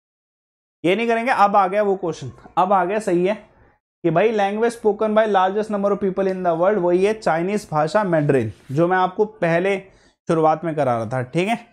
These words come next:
तो so that अच्छा हुआ ये क्वेश्चन आ गया, क्लियरिटी रहेगी, ठीक है।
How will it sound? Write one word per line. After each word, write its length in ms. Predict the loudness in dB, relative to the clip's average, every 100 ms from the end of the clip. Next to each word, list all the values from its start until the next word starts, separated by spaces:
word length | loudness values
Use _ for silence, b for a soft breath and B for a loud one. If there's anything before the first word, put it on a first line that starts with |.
| b b b -2
तो 120 | 0
so 220 | 0 2
that 160 | 2 0 -6 _ -4
अच्छा 240 | -2 0
हुआ 400 | 2 2 0 -6 b b -6
ये 80 |
क्वेश्चन 360 | -2 -2 -2 -2
आ 100 | 0
गया, 120 | -2
क्लियरिटी 540 | -2 -2 0 0 0 0
रहेगी, 320 | -2 -6 -8 -10 _ _ _ _ _
ठीक 100 | -4
है। 320 | -4 -6 b